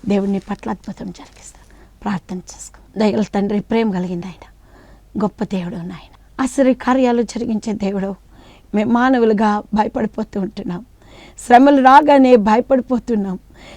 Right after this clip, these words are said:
కష్టాలు రాగానే భయపడిపోతూ ఉన్నాం, మాకెవ్వరు దిక్కు లేరు అనుకుంటున్నాం. కానీ నువ్వు చూస్తున్న దేవుడవని, ఐగుప్తి ప్రజలతో మాట్లాడిన దేవుడవని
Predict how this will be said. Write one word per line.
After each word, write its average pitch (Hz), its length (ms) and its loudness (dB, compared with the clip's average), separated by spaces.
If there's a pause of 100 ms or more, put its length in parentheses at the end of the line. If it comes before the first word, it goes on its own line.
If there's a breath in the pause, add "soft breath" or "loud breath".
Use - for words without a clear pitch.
(120 soft breath)
కష్టాలు 294 440 6
రాగానే 294 440 8
భయపడిపోతూ 254 840 4
ఉన్నాం, 196 300 -2 (420 soft breath)
మాకెవ్వరు 233 500 0
దిక్కు 220 360 0
లేరు 226 240 2
అనుకుంటున్నాం. 185 560 -10 (100)
కానీ 196 240 -8 (540 soft breath)
నువ్వు 202 240 -6
చూస్తున్న 262 360 0
దేవుడవని, 196 640 0 (600 soft breath)
ఐగుప్తి 226 420 -2
ప్రజలతో 208 600 -2
మాట్లాడిన 190 640 -6
దేవుడవని 190 500 -8